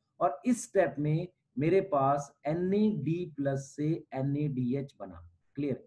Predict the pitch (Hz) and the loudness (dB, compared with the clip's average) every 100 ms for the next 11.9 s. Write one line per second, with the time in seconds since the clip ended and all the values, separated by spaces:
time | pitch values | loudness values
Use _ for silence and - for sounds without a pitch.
0 | - 147 160 160 135 139 - - 90 - | -4 0 2 0 0 0 -2 -8 -14 -16
1 | _ _ _ - 156 175 180 - _ _ | _ _ _ -6 -2 0 -2 -8 _ _
2 | _ 170 196 190 - _ 156 165 - - | _ 2 2 2 -12 _ 4 4 2 -2
3 | 165 185 214 240 214 - 170 151 151 151 | 0 4 6 6 4 2 0 0 2 2
4 | 135 147 175 175 160 - 185 170 139 131 | 2 0 -2 -2 -6 -4 -2 0 0 0
5 | 127 147 147 135 131 135 - 135 139 143 | 0 -2 -4 -10 -8 -10 -2 0 2 0
6 | 147 147 - 131 123 120 120 123 120 117 | -4 -4 -2 0 0 -2 -2 -4 -4 -6
7 | 107 - _ _ - _ 143 143 190 220 | -12 -14 _ _ -20 _ -6 0 0 4
8 | 247 202 202 196 185 185 175 160 151 151 | 4 4 2 2 2 0 0 0 0 2
9 | 147 143 139 139 156 175 - _ - 139 | 2 2 0 2 0 -2 -8 _ -6 2
10 | 208 - 165 185 - 226 220 208 160 160 | 2 2 0 0 4 4 4 2 2 2
11 | 143 156 151 147 147 139 139 151 | 2 2 2 -2 -4 0 0 0